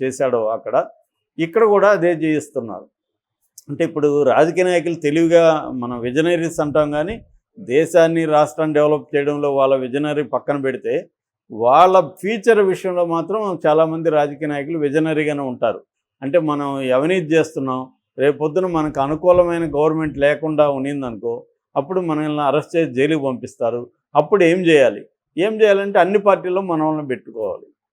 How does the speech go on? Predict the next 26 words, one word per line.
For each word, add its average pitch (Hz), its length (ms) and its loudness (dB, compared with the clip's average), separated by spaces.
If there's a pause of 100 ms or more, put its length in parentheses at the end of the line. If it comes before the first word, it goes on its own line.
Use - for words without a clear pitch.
(480)
మన 143 180 -2
వాళ్ళని 165 360 -2
ప్లాంట్ 151 380 0
చేసి 147 220 -2
పెట్టేస్తే 123 640 -6 (360)
వాళ్ళు 175 220 0
మెల్లమెల్లగా 170 560 0
ప-, 143 520 2
మంచి 143 280 -2
అధికారాల్లోకి 135 680 0
వెళ్తారు. 110 440 -6 (440)
So, 180 60 0
వాళ్ళకి 160 300 2
ఏమన్నా 170 220 -2
డబ్బులు 147 320 0
కావాలన్నా, 147 340 0
ఫైనాన్స్ 143 460 -6
కావాలన్నా 143 280 -4
మనం 131 360 -6
చేద్దాము. 113 540 -6 (380)
So, 202 80 0
వాళ్ళు 175 300 4
అక్కడ 160 220 0
మంచి 160 460 2
పొజిషన్లో 170 560 -2
ఉన్నప్పుడు 143 580 -4